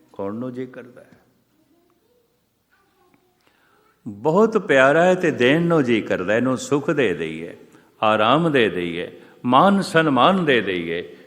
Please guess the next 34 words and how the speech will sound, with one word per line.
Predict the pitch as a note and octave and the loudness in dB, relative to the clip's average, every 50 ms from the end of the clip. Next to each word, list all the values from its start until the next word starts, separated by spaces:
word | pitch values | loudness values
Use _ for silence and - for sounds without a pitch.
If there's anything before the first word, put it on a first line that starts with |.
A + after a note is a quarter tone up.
| - - - | -20 -8 -6
ਤੇ | B2+ A#2 | -4 -4
ਜੇ | A#2 A#2 | -4 -4
ਕਿਧਰੇ | A#2+ B2+ A#2 A2 A2+ A#2+ A#2 | -4 -4 -4 -2 -2 -2 -2
ਲੋੜ | G#2 F#2+ G2 A2+ C3+ D3 D3 | -2 0 0 2 2 2 0
ਪੈ | B2 C3+ C3 B2+ B2 | 0 0 2 2 2
ਜਾਏ, | A#2+ B2 B2 | 2 0 0
ਇਹਨੂੰ | B2 A2+ A#2 G#2+ G2+ | 0 0 -2 -4 -4
ਆਪਣੀ | - E2+ G2+ G2 G2 | -6 -6 -6 -6 -6
ਜਿੰਦ | E2+ F#2 F#2 F2+ F2 | -6 -6 -6 -6 -6
ਜਾਨ | F#2 F2 F2+ F#2 G#2 A2+ A#2 | -6 -6 -6 -6 -6 -6 -6
ਦੇ | A2+ B2 B2 A#2+ | -6 -8 -8 -10
ਦਈਏ। | B2+ C3+ C3+ - - - - - - _ _ _ _ _ _ _ _ _ _ _ _ _ _ _ _ _ _ _ - | -10 -14 -16 -18 -20 -20 -20 -20 -20 _ _ _ _ _ _ _ _ _ _ _ _ _ _ _ _ _ _ _ -8
ਦੇਣ | F#2+ G#2+ A#2+ C3 | -6 -4 -4 -2
ਨੂੰ | C#3 C#3+ D3 C#3+ | -2 -2 -2 -2
ਵੀ | C#3+ C3 | -2 -4
ਜੀ | A2 G2+ F2+ D2+ | -4 -4 -6 -6
ਕਰਦਾ | - D#2+ D2+ D2 D2+ F2 | -6 -10 -10 -10 -12 -16
ਹੈ, | - - - - _ _ _ _ _ _ _ - | -18 -20 -20 -20 _ _ _ _ _ _ _ -8
ਬਸ਼ਰਤੇ | G2+ G#2+ G2 - A#2 A2+ A2+ A2+ - B2 A#2 - | -8 -8 -6 -4 -4 -4 -4 -4 -4 -6 -4 -4
ਆਪਣਾ | A2 A2 - A#2 A#2+ C3 C3+ C3 | -6 -8 -6 -6 -4 -4 -4 -4
ਤੇ | - C3 A#2+ | -4 -6 -6
ਪਿਆਰਾ | - - A2+ A2 A2+ A#2+ C3 C#3 B2 | -4 -2 0 0 2 2 4 2 2
ਹੋਵੇ। | F#2+ E2 D#2+ E2+ F#2 F#2+ - - - - - - - _ _ - | 2 0 -4 -8 -10 -12 -14 -16 -20 -20 -20 -20 -20 _ _ -4
ਖੋਣ | - D3+ E3+ G3 G3 | 0 0 2 2 2
ਨੂੰ | F#3 F3+ F3 | 0 0 0
ਵੀ | D#3 C#3+ B2+ | 2 0 0
ਜੀ | G#2 A2 G#2 F#2 | 0 -2 -4 -4
ਕਰਦਾ | - G#2+ G2 F#2+ F#2+ F#2+ E2+ D#2 | -4 -6 -6 -6 -8 -10 -10 -12
ਹੈ, | - - - - _ _ _ _ - | -12 -14 -20 -20 _ _ _ _ -6
ਬਸ਼ਰਤੇ | G#2+ G#2+ - - A#2 A2+ A2+ - A#2+ G#2+ | -4 -4 -2 -2 -2 -2 -4 -4 -6 -4
ਬੜੀ | F#2 G#2 G#2+ A#2+ A#2+ | -4 -4 -4 -2 -4
ਪ੍ਰਬਲ | A2 - A2 A2 G#2 G#2+ G#2+ G#2 F2+ | -4 -4 -4 -4 -2 -4 -4 -4 -4
ਦੁਸ਼ਮਣੀ | A2 A2 G#2+ - A2+ A2+ G2+ E2+ C#2+ C2+ | -6 -6 -6 -8 -10 -8 -8 -10 -10 -12
ਹੋਵੇ। | B1+ F#2 - | -14 -16 -18